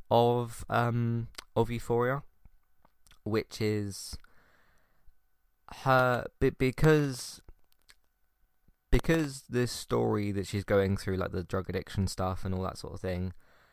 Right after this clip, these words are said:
is, has a lot more depth than what Spider-Man does, and that's not me taking anything away from Spider-Man. I love those films, I love that character. But Euphoria's got a lot more depth to it, and she's the main character,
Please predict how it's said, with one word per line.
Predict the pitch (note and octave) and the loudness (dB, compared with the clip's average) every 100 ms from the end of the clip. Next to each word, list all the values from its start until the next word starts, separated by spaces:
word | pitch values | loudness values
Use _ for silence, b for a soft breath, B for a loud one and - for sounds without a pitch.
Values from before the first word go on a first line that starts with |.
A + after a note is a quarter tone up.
| b b b - | b b b 0
is, | G#2+ G#2 G2+ G2 | 2 4 2 0
has | A#2 | 0
a | A2+ | 4
lot | A#2 | 2
more | A2 G#2 G2+ | 2 0 0
depth | G#2+ - - | -2 -2 -2
than | B2+ | 0
what | B2 | 0
Spider-Man | - B2 B2+ C3 C3 | 2 2 2 0 0
does, | C3+ C#3 | 0 0
and | A#2+ | 4
that's | A#2+ A#2 | 4 4
not | A2 | 4
me | G#2+ | 2
taking | G2+ G2+ G#2 | 2 2 2
anything | G2+ G2 G2+ | 2 0 0
away | F#2+ F#2+ | 2 2
from | - | 0
Spider-Man. | F#2 - F2+ F2+ F2+ | -2 -2 -2 0 0
I | F2+ | 0
love | F2+ | -2
those | F2+ F2+ - | -2 -4 -2
films, | F#2 F2 | -2 -2
I | F#2 | -4
love | F2 | -4
that | - | -6
character. | - G2+ F#2 - F2+ E2+ - - _ _ _ _ _ - B B B B | -2 0 0 0 -4 -4 -8 -20 _ _ _ _ _ -20 B B B B
But | - | -4
Euphoria's | G#2+ C3+ C3+ B2+ | 0 2 2 2
got | - - | 0 0
a | |
lot | G#2 F#2+ | 0 0
more | G2 | 0
depth | F2+ F2 - | -2 -4 -4
to | - F2 | -4 -2
it, | G2 - - b b b b b b - | -4 -6 -20 b b b b b b 0
and | G2 G2 G2 F#2+ - - | 2 4 4 2 -2 -12
she's | - - A2 G#2+ G#2 G2 F#2+ | -10 -2 0 0 -2 -4 0
the | |
main | G#2+ G#2 | 2 2
character, | G2+ F#2 F2 F2 F2+ | 2 0 0 -2 -2